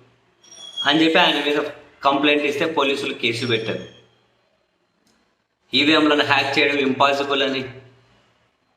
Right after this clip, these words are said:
అవి చాలా పారదర్శకంగా పనిచేస్తాయి అని ఎలక్షన్ కమిషన్ అయితే వాళ్ళ కంప్లైంట్లో పేర్కొనింది. యాక్చువల్గా దేశంలో చాలా పెద్ద చర్చ జరుగుతుంది దీని మీద.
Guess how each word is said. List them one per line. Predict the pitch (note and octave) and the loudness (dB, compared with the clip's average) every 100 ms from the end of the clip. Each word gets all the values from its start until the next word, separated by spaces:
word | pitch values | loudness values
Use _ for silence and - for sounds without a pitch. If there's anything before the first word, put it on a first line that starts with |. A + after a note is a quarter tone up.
| _ _ - | _ _ -4
అవి | B2+ D3+ | 2 2
చాలా | D3 C#3 B2+ C3 | 4 2 2 2
పారదర్శకంగా | C#3+ D3+ D#3+ D#3 D3 D3 | 2 0 -2 -4 -4 -2
పనిచేస్తాయి | C3+ C3+ C3 C3+ C3 C3+ B2 B2 | 0 0 0 -4 -2 -2 -2 -4
అని | B2 - - - _ _ _ _ _ - | -6 -8 -18 -20 _ _ _ _ _ -4
ఎలక్షన్ | C#3 D3+ D3+ D#3 C#3+ | 0 2 2 0 2
కమిషన్ | C3+ C#3 - | 0 0 -2
అయితే | C3 C3 | -2 0
వాళ్ళ | B2+ A#2+ | -2 -2
కంప్లైంట్లో | A#2+ A2+ B2 A#2+ A#2+ | -4 -4 -4 -2 -2
పేర్కొనింది. | A2+ G2 - G2 F2+ E2+ - _ _ _ _ _ _ _ _ _ - | -4 -4 -6 -6 -6 -8 -14 _ _ _ _ _ _ _ _ _ -12
యాక్చువల్గా | A#2+ F3 G3 - | -4 0 0 2
దేశంలో | D#3 D#3+ F#3 F#3+ | 0 0 0 0
చాలా | D#3 D3 D#3 | 2 2 2
పెద్ద | E3 F3 | 2 0
చర్చ | F#3 E3+ D#3+ | 0 0 0
జరుగుతుంది | D#3+ D3+ D3+ C3+ B2 | 0 0 0 0 0
దీని | A#2 | -2
మీద. | A#2+ | -2